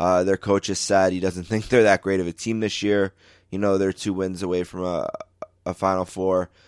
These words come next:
Uh, N C State had a real exciting victory in the tournament. Oklahoma didn't really play that great in the first two games, and Michigan State's a team who just always seems to have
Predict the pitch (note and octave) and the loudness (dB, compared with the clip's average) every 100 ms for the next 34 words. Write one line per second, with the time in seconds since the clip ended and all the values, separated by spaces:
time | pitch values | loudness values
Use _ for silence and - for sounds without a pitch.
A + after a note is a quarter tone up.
0 | _ - D#2+ G2 G2 G2 - G2 F#2 F2 | _ -6 -4 -4 -4 -8 -2 -2 2 0
1 | F2+ F2+ F2 - F#2 F2 F2 F#2+ - G2 | 2 0 0 -2 -2 -2 -4 -6 -4 -4
2 | F#2 F2 G2 G2 F#2+ B2 A2 B2 B2+ A2+ | -4 -4 -2 0 0 2 4 4 4 2
3 | A2 A#2+ A2 - - B2+ C#3+ C3+ - C3 | 0 0 0 0 2 6 6 6 4 2
4 | C3 - _ _ _ _ - B2 B2 B2 | 2 -2 _ _ _ _ -6 -4 0 0
5 | - B2+ A2 A#2+ A2+ G#2+ A2 - G#2 G2 | 0 -4 0 0 0 -2 -4 -4 -4 -6
6 | - G#2 A2 F#2+ - G#2 G2 F2+ F#2 G2 | 0 0 0 -4 -8 -6 -4 -6 0 4
7 | G2+ G2 - F#2+ - F2+ F2+ - | 6 4 -2 -8 0 2 2 0